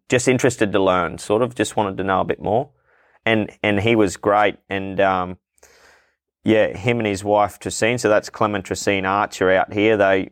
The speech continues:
sort of, they used to own the, um, Archer's Auto Parts here in town, so fairly well known, and they had a little place, four thousand acres, down the Belliando Road, and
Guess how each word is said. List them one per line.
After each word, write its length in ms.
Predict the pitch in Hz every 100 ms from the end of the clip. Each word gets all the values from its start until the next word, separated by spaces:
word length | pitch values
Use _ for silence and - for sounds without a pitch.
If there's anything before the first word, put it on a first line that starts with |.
| _
sort 220 | - 98
of, 200 | 92 82 -
they 120 | 101
used 160 | 101 -
to 80 | 98
own 140 | 95
the, 260 | 95 92 87 _ _ -
um, 380 | 90 87 90 - _ -
Archer's 340 | 104 - 101
Auto 300 | 104 110 113
Parts 320 | 110 120 98
here 160 | - 107
in 80 | 98
town, 300 | 113 117 131
so 160 | 117 -
fairly 300 | - 135 110
well 200 | 98 95
known, 320 | 87 101 117 117
and 80 |
they 160 | 95 92
had 140 | - 101
a 20 |
little 160 | 98 87
place, 300 | 110 107 -
four 200 | - 98
thousand 340 | 95 95 92
acres, 440 | 95 101 104 95 - _ _ _ -
down 200 | 104 101
the 60 |
Belliando 600 | 92 98 92 95 107 117
Road, 240 | 98 95 98
and 160 | 98